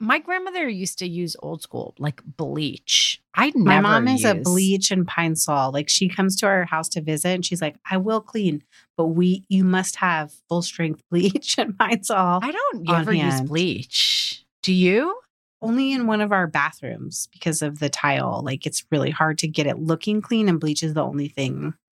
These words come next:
Speaker 2: that helps.
Speaker 1: I will every once in a while, like, maybe once a year, bleach out the kitchen sink. Just like a, ugh, like,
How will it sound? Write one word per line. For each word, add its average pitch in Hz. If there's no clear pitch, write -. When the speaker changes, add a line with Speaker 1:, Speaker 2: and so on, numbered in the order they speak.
Speaker 2:
that 240
helps. -
Speaker 1:
I 262
will 262
every 214
once 202
in 190
a 170
while, 160
like, 165
maybe 156
once 156
a 175
year, 147
bleach 156
out 131
the 131
kitchen 135
sink. -
Just -
like 147
a, -
ugh, 170
like, 139